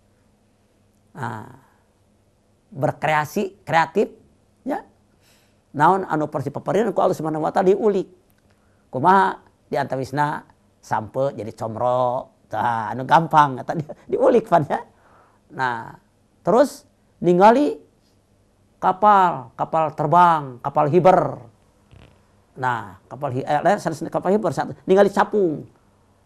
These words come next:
ningali tat-, eh, papatong. Loh, bisa terbang, bisa hiber. Lain make jang-jang, ditiru,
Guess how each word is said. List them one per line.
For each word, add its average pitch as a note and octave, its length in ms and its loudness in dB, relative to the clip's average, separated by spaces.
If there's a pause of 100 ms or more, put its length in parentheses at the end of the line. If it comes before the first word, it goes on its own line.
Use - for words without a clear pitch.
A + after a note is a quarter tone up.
(140)
ningali D3+ 380 0
tat-, D#3 320 -4
eh, E3 400 2
papatong. D#3 640 4 (680)
Loh, - 240 -6
bisa D3 240 -6
terbang, D3 560 -2 (160)
bisa C3+ 160 -10
hiber. C#3+ 560 -6 (1300)
Lain C3 160 -4
make D3 240 -6
jang-jang, D3 560 -4 (160)
ditiru, C#4+ 480 2